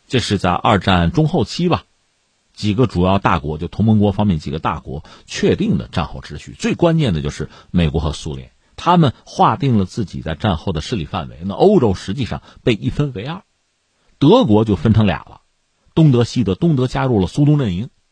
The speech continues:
波兰呢也加入苏东阵营。那他们为什么加入呢？这也由不得他们，就是当年苏联红军，首先是把德国人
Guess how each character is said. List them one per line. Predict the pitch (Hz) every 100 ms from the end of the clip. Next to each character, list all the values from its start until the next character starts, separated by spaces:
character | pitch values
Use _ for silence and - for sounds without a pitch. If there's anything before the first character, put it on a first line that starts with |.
| _ _ _ _ _ -
波 | 247 240
兰 | 120 107
呢 | 110
也 | 90 69 60
加 | - 208
入 | 147
苏 | - 92
东 | 87 87
阵 | 80 65
营。 | 62 -
那 | 196
他 | 214
们 | 233
为 | 247 131
什 | 135
么 |
加 | 160 180 190
入 | 185
呢？ | 117 - - -
这 | 180
也 | 85
由 | 107
不 | 151
得 | 156
他 | - 180
们， | 165 - -
就 | - 147
是 |
当 | 135 175
年 | 160 160
苏 | 185
联 | 160 139
红 | 135 151
军， | 180 - _ _ _
首 | - 117 110
先 | - 165
是 | 147 131
把 | 95 80
德 | - 113 123
国 | 104
人 | 85